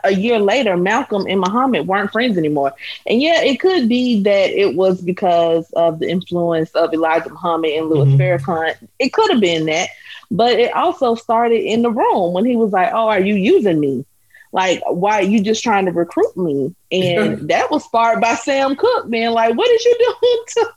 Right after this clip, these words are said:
Speaker 1: to Muhammad?"
Speaker 2: Listen, that,
Speaker 1: Or
Speaker 2: that,
Speaker 1: Cassius.
Speaker 2: that scene right there, I mean, I, I, I feel like this.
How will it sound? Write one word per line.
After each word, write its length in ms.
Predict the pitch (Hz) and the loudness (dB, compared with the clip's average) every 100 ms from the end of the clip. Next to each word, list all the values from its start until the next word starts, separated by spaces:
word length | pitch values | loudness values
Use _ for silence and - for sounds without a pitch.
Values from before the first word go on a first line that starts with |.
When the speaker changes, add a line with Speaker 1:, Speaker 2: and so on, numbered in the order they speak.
| - | -2
Speaker 1:
to 580 | - - 240 - 311 - | -2 -4 -10 -4 -4 -2
Muhammad?" 340 | 254 - - - | -4 -4 -8 -6
Speaker 2:
Listen, 420 | 139 165 135 127 | -2 0 0 0
that, 240 | 185 202 220 | 0 -2 -2
Speaker 1:
Or 180 | 135 - | 0 0
Speaker 2:
that, 180 | 170 | 0
Speaker 1:
Cassius. 440 | 262 240 - - - - - - 156 147 139 135 | 0 -2 -4 -10 -12 -16 -20 -16 -6 0 2 2
Speaker 2:
that 240 | 135 233 - | 2 0 0
scene 320 | - 226 254 | 0 2 4
right 220 | 240 220 | 2 2
there, 280 | 233 226 214 - - - _ _ _ - 170 | 2 2 -2 -10 -20 -20 _ _ _ -4 0
I 80 | |
mean, 240 | 175 170 160 | 2 2 0
I, 180 | - - - _ _ _ _ | -2 -2 -8 _ _ _ _
I, 180 | 170 185 - | -4 -2 -2
I 280 | 165 180 | -2 0
feel 140 | 175 175 | 0 0
like 100 | 135 | 0
this. 200 | 160 | 0